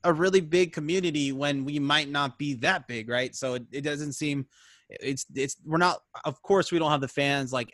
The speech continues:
Atlanta United or L A F C, but if we all do our best to try to, you know, grow this family, then we'll get there no, in no time.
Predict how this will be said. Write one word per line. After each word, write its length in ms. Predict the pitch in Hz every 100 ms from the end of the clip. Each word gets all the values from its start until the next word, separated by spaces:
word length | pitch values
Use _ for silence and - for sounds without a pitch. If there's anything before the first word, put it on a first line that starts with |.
| 139
Atlanta 320 | 131 123 123
United 480 | 127 117 113 117 120
or 120 | 117
L 160 | 117 120
A 60 | 123
F 60 |
C, 280 | 113 135 135
but 260 | 135 123 113 _ _ -
if 160 | 139
we 120 | 170 160
all 300 | 147 147 147
do 240 | 127 147
our 100 | 143
best 280 | 127 139 -
to 60 | 127
try 180 | 147
to, 120 | 139 127
you 100 | 143
know, 80 | 123
grow 320 | 113 131 143
this 160 | 139
family, 480 | - 147 151 156 180
then 220 | 139 131
we'll 120 | 127 139
get 220 | 127 113
there 140 | 120
no, 160 | 123 123
in 80 | 127
no 140 | 131
time. 220 | 127 104